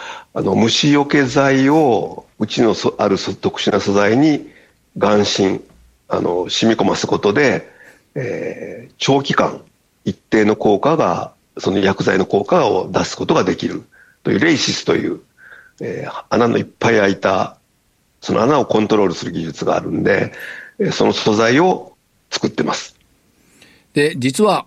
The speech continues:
Speaker 2: えっと、大阪万博なんかでもそれを使っている外食さんがあるからっておっしゃってましたよね。
Speaker 1: あ、そうなんですよ。あの、その、虫除けの、うちの素材を使うことで、薬の効き目はもう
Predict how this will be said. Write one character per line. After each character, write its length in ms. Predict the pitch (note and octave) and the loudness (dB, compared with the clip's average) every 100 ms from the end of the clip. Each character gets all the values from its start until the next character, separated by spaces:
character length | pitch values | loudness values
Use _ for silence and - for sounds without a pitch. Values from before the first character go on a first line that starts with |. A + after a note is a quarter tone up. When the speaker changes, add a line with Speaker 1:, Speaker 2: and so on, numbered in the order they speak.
| - | -4
Speaker 2:
え 120 | B2 | -4
っ 40 | |
と、 160 | A#2 B2+ | -2 0
大 260 | B2 - E3 | 0 0 0
阪 200 | F#3 F#3 | 2 2
万 200 | G3+ G#3 | 2 0
博 200 | F3 D3 | -2 0
な 120 | D#3 | 0
ん 40 | |
か 120 | D3+ | 0
で 100 | C3+ | 0
も 160 | D3 E3+ | 2 2
そ 140 | - | 2
れ 80 | D#3 | 2
を 80 | D#3+ | 2
使 180 | - E3 | 2 -2
っ 60 | |
て 260 | D#3+ - F3 | -2 0 2
い 60 | E3+ | 4
る 260 | G#3 G#3+ | 4 2
外 180 | B2 D#3+ | 2 2
食 420 | - - D#3+ F3 | 0 0 2 0
さ 160 | - D3+ | 0 0
ん 80 | D3+ | 2
が 220 | D3 - | 0 0
あ 80 | F3+ | 0
る 60 | |
か 140 | D#3 B2 | 0 -2
ら 80 | |
っ 60 | A#2 | -2
て 160 | - G#2 | -4 -2
お 80 | |
っ 20 | B2 | 0
し 80 | |
ゃ 20 | G3+ | 0
っ 60 | |
て 80 | G3+ | 0
ま 80 | - | -2
し 60 | |
た 80 | - | -2
よ 80 | G#2 | -4
ね。 220 | G2 G#2+ - _ _ | -6 -8 -12 _ _
Speaker 1:
あ、 220 | - - - - - - - | -2 -2 -4 -16 -14 -16 -18
そ 180 | - D3+ | -4 0
う 20 | G#2 | 2
な 80 | |
ん 40 | F2+ | 0
で 60 | |
す 100 | D2+ | 0
よ。 60 | G2 | 0
あ 20 | |
の、 100 | F#2+ | 0
そ 120 | F2+ | 2
の、 400 | G#2+ A2 G#2+ G#2 | 2 4 4 2
虫 460 | G#2+ - B2 A#2+ D#3 | 0 -2 -2 -2 2
除 100 | D3+ | 0
け 140 | E3+ | 2
の、 160 | D3+ B2+ - _ _ - | 0 0 -4 _ _ -8
う 80 | D3+ | -4
ち 120 | - | 2
の 120 | D#3 | 2
素 160 | A#2+ A2+ | 0 0
材 200 | A#2+ A#2 | 2 4
を 100 | A2 | 2
使 260 | - B2+ | 0 0
う 80 | A#2 | 0
こ 140 | A#2 B2 | 0 0
と 140 | A#2+ | 0
で、 540 | A#2+ A#2+ - - - _ _ - | 2 0 -2 -12 -20 _ _ -8
薬 240 | - G#3 | -2 2
の 80 | G#3 | 2
効 40 | |
き 180 | G3 - | 2 2
目 100 | F3 | 4
は 80 | F3 | 4
も 200 | E3+ | 4
う 80 | A2 | 2